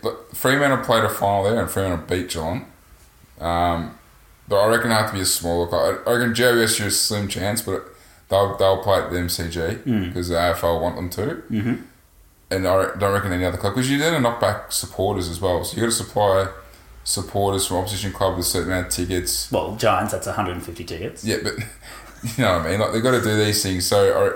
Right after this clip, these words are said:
Speaker 1: it'll just be at the M C G.
Speaker 2: Yeah.
Speaker 1: I reckon the only way is if they played someone like Gold Coast.
Speaker 2: Yeah.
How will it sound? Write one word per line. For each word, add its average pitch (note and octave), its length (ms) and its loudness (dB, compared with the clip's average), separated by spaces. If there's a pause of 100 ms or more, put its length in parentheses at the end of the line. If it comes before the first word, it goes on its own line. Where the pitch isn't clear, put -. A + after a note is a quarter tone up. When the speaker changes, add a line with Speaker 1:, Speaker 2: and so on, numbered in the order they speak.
Speaker 1:
it'll G#2 80 -4
just G#2+ 180 -2
be G#2 100 -2
at - 60 -2
the F2+ 80 -2
M F2+ 120 -2
C D#2+ 200 -6
G. C#2 160 -8 (400)
Speaker 2:
Yeah. G#2+ 180 -2 (120)
Speaker 1:
I G2+ 40 4
reckon A#2+ 280 2 (220)
the F#2+ 140 -2
only B2+ 240 4
way G#2+ 300 6
is G2 160 0
if F#2 120 -2
they F#2+ 160 2
played F#2 340 0
someone F2+ 280 0
like - 100 -12
Gold D#2+ 240 0
Coast. - 420 -6
Speaker 2:
Yeah. A#2 240 2